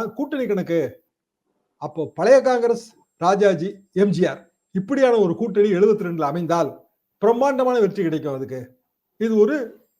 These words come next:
எல்லாரும் நீங்க இப்ப கூட நீங்க புரிஞ்சக்கூடிய கால்குலேஷன் தான். நானும் என்னோட ஒரு நண்பருங்க, அவரு வழக்கறிஞர், அப்புறம் ப-, ஹைகோர்ட்ல பணியாற்றினாரு, நானும் அவரோடையும் பணியாற்றினேன். கந்தசாமின்னு பேரு, இப்ப மறைந்து விட்டார். நாங்க எல்லாம் காமராஜர்கிட்ட ஒரு அப்பாயின்மெண்ட் எல்லாம் கேட்டு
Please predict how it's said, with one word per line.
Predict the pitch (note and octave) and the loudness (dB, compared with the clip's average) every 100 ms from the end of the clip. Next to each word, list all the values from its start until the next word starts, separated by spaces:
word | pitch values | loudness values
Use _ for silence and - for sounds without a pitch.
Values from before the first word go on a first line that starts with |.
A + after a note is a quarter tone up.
| _ E3 | _ -4
எல்லாரும் | G3 A#3 A#3 | 0 0 0
நீங்க | G3 F#3+ | -2 -4
இப்ப | - B3 | -4 -4
கூட | B3+ C4 | -2 -2
நீங்க | A3 F#3+ | -2 0
புரிஞ்சக்கூடிய | F#3 G#3+ G3 F#3+ E3+ | -2 -2 -4 -4 -4
கால்குலேஷன் | E3+ D3 C#3 C3 B2+ | -4 -6 -10 -12 -18
தான். | - _ _ - _ _ _ | -20 _ _ -20 _ _ _
நானும் | D3+ A3 C4+ C#4 A#3+ G3+ | -2 -2 0 0 0 0
என்னோட | F3+ F3+ F3 | -2 -2 0
ஒரு | D#3+ D3 | -2 -2
நண்பருங்க, | D#3 F3 D3+ C3+ - - - _ | -6 -4 -6 -6 -14 -20 -20 _
அவரு | E3 F3 D#3 | -4 -2 0
வழக்கறிஞர், | D#3+ F3+ E3+ F3 E3 | -2 -2 -6 -4 -4
அப்புறம் | D#3 D3+ C#3 | -4 -6 -6
ப-, | D3+ C#3+ _ _ _ | -8 -10 _ _ _
ஹைகோர்ட்ல | E3 F3+ E3+ D#3 | -6 -2 -2 -2
பணியாற்றினாரு, | D3+ D#3 D#3 B2+ C#3+ E3 B3 | -4 -2 -2 -2 -4 -2 -2
நானும் | E3 F3+ E3+ | -2 -2 0
அவரோடையும் | D#3 D3+ D3+ D#3 D3 | -2 0 0 -2 -4
பணியாற்றினேன். | D3 D3 B2 B2 | -4 -6 -6 -8
கந்தசாமின்னு | D#3+ D#3+ F#3 E3+ D#3 | -6 -4 -6 -4 -6
பேரு, | C#3 C#3+ | -6 -6
இப்ப | F#3 C#3+ | -6 -8
மறைந்து | B2+ D3 C#3+ | -8 -8 -6
விட்டார். | C3 C#3 - _ _ _ _ _ _ | -6 -8 -10 _ _ _ _ _ _
நாங்க | G3+ A#3+ A#3 | 4 6 6
எல்லாம் | G#3+ A3+ G3+ D#3+ C3+ | 4 4 2 0 -2
காமராஜர்கிட்ட | F3 G3 G3+ F3 D#3 D#3+ E3+ E3 C3+ C3 | -4 -2 0 0 -2 -2 -2 -2 -2 -4
ஒரு | C3+ | -6
அப்பாயின்மெண்ட் | C3+ C3+ E3 D3+ B2+ | -8 -2 -2 -2 -6
எல்லாம் | C#3+ C#3 | -6 -4
கேட்டு | C#3 C3+ | -8 -4